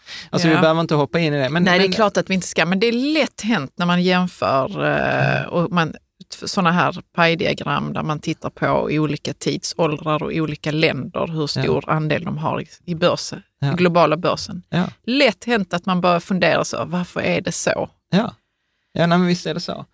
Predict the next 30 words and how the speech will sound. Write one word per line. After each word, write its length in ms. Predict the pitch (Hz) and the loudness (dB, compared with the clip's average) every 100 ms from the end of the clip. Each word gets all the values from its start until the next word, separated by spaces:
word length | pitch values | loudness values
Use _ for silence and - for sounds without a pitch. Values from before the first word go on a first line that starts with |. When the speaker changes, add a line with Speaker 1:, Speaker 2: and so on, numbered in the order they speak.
| _ _ _ | _ _ _
Speaker 1:
Nej, 220 | - 196 | 0 2
och 140 | 165 160 | 4 2
sen, 440 | - 175 147 131 | 2 0 2 0
och 200 | 131 - | -2 -2
sen 300 | - 190 151 | 0 0 2
är 80 | 127 | 2
det 100 | 123 | 2
ju 120 | 123 123 | 0 0
liksom, 500 | 123 - 131 123 123 | -4 -2 -2 0 -2
eh, 300 | 135 123 123 | -2 -4 -4
lite 360 | 135 131 127 | -4 -2 0
roligt, 640 | 123 143 147 120 - _ - | 2 4 2 0 -4 _ -6
alltså 200 | - 123 | -4 -2
så 100 | 131 | 0
här, 240 | 123 117 117 | 0 0 -2
vi 100 | 123 | -4
ser 300 | - 139 117 | 0 2 2
ju 120 | 117 | 0
tydligt, 600 | - - 131 123 110 107 | -2 0 0 0 -2 -4
liksom 220 | 117 113 | -6 -4
så 80 | 117 | -2
här, 100 | 113 | 0
Kina 580 | 110 - 127 107 107 120 - | 0 0 0 0 0 -2 -2
var 140 | 113 | -2
ju 40 | 120 | 0
inte 160 | 117 | 0
ens 160 | 113 - | -2 -2
med 140 | 113 107 | 0 0
arton 340 | 107 107 104 | -2 -2 -2
nittionio, 580 | 104 117 107 104 - | 0 0 0 0 -2